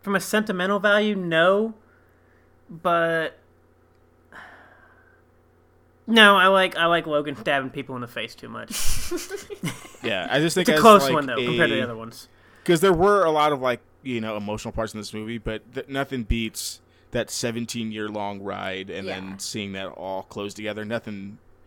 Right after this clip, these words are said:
Speaker 3: uh, this, this does not beat that.
Speaker 2: Yeah, no, but that's, for me, I can't, and if you listen to our Logan review, I can't see Logan in relation to other comic book movies.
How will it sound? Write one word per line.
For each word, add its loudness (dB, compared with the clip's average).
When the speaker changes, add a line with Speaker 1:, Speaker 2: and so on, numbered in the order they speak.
Speaker 3:
uh, -4
this, 2
this 2
does -4
not -2
beat -8
that. -10
Speaker 2:
Yeah, 4
no, 2
but -2
that's, 4
for 0
me, -4
I 0
can't, -8
and -8
if -4
you -4
listen -4
to -6
our 0
Logan -2
review, -6
I 6
can't -4
see -6
Logan -4
in -10
relation -8
to -8
other -8
comic -14
book -20
movies. -20